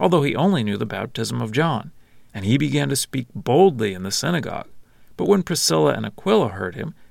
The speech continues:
they took him aside and explained the way of God to him more accurately. And when he wanted to cross over to Achaia, the brothers encouraged him, and wrote to the disciples to welcome him.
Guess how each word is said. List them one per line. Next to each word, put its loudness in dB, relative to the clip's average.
they -2
took 0
him 4
aside 0
and -6
explained -6
the -4
way -4
of -8
God -6
to -6
him -8
more 2
accurately. -6
And 0
when 6
he 6
wanted 0
to -4
cross 2
over -2
to -8
Achaia, -4
the 0
brothers 4
encouraged -2
him, -14
and -6
wrote 6
to -4
the 0
disciples -2
to -8
welcome 0
him. -14